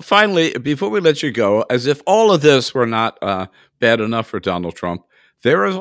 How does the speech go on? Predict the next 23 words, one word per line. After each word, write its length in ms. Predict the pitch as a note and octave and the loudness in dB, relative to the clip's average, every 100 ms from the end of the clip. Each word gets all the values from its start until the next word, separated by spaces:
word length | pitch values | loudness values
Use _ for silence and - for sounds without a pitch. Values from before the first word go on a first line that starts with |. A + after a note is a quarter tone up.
| - | -6
there 200 | D3 D#3 | -4 0
are 40 | |
also 280 | F#3 F#3+ F#3 | -2 -2 -4
a 40 | |
couple 300 | D3 C#3+ - | -2 -4 -4
of 80 | C#3 | -6
cases 460 | - G#2 F#2+ A#2 A2+ | -2 -2 -2 -6 -8
already 600 | - B2+ A#2+ G2 B2 A#2+ | -4 -2 -2 -2 -4 -6
in 160 | G2+ | -6
Colorado 600 | G2 - A2+ A2 G#2 A2 E2+ | -8 -6 -6 -4 -4 -4 -4
and 160 | F#2+ | -4
Minnesota, 640 | F#2 F#2+ F2 - A#2+ B2+ | -6 -8 -8 -6 -4 -4
maybe 400 | A#2 G2+ A#2+ C3 | -6 -6 -6 -6
one 240 | A2 G#2+ G#2+ | -8 -8 -10
coming 320 | - G2+ F2+ | -10 -10 -8
up 160 | F2+ F2+ | -10 -10
in 100 | F#2+ | -8
Michigan, 520 | D3+ - B2 A#2 A2+ _ _ - - _ _ _ | -8 -8 -8 -8 -8 _ _ -20 -20 _ _ _
which 320 | - C3+ - | -6 -6 -6
challenge 600 | - D#3+ A3+ D4 C#3+ C#3 - | -10 -8 -6 -6 -8 -8 -10
his 340 | A2 C#3+ D3+ | -6 -4 -4
legitimacy 920 | C3 B2+ A#2+ D3 E3+ C#3 - B2+ B2 A#2+ | -4 -6 -2 -2 -2 -6 -4 -4 -2 -4
as 340 | - A#2 B2 | -6 -4 -4